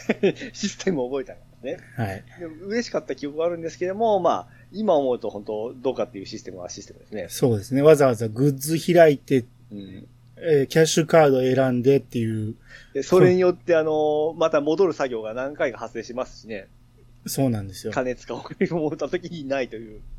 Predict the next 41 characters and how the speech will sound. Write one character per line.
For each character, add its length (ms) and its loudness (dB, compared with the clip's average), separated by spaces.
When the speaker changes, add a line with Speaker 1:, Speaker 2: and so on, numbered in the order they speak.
Speaker 2:
ま 100 -2
あ、 40 2
そ 180 -2
う 40 0
い 40 -2
う 20 -6
こ 100 -6
と 120 -8
で 80 -8
す。 180 -12
Speaker 1:
え 160 -16
ー、 40 -20
そ 120 -12
こ 120 -4
で 120 -2
は、 200 -6
そ 100 -10
の 160 -4
街 260 -2
で 100 2
は 80 4
現 320 0
金 400 -8
し 80 -16
か 240 -2
使 160 -4
え 60 -6
ん 80 -14
で 100 -18
す 80 -20
か 80 -20
ら 60 -16
ね。 240 -4
Speaker 2:
そ 160 2
う 40 4
い 20 0
う 40 -4
こ 120 -6
と 120 -10
で 100 -10
す。 220 -14